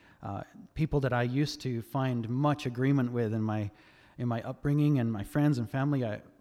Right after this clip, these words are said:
I'm finding myself, uh, surrounded by disagreement, even amongst believers, of how we should respond. But the one thing that many of us, or most of us, find in common is this sense of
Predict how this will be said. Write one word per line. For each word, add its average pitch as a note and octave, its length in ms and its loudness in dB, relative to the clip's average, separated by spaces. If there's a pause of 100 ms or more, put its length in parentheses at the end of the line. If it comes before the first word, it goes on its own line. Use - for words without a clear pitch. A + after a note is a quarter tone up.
(120)
I'm B2+ 120 -6
finding D3+ 320 2
myself, B2 720 -2
uh, G2 220 -6 (320)
surrounded D#3 520 2
by B2+ 100 0
disagreement, A#2+ 840 -4 (240)
even B2+ 220 0
amongst A#2 420 -2 (320)
believers, C3 680 0
of G#2 100 -8
how B2 240 -2
we C3 100 2
should B2 280 -4
respond. A#2 680 -2 (880)
But D3 100 2
the C#3+ 80 2
one D#3+ 220 4
thing D#3+ 140 4
that C#3 100 4
many D#3 320 6
of C3 100 4
us, A#2+ 220 2
or A#2+ 80 0
most C#3 300 2
of B2 100 0
us, A#2 180 0
find C3+ 280 2
in A#2+ 80 0
common C#3 320 -2
is C#3+ 260 -2
this B2 180 -6
sense - 300 -8
of G#2+ 160 -8